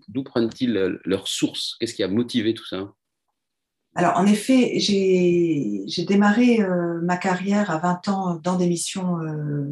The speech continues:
Speaker 2: humanitaires. Donc, j'étais, j'étais sensible, euh, à la,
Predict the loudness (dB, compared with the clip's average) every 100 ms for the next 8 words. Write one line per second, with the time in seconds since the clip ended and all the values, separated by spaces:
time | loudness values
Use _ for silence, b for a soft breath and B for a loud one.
0 | -6 -4 0 0 0 0 0 -2 -10 B
1 | B B B B _ -14 -4 0 0 0
2 | -2 -2 0 4 4 2 0 -2 -2 0
3 | 0 0 0 0 0 -2 -2 -4 -8 -8
4 | -8 -6 -6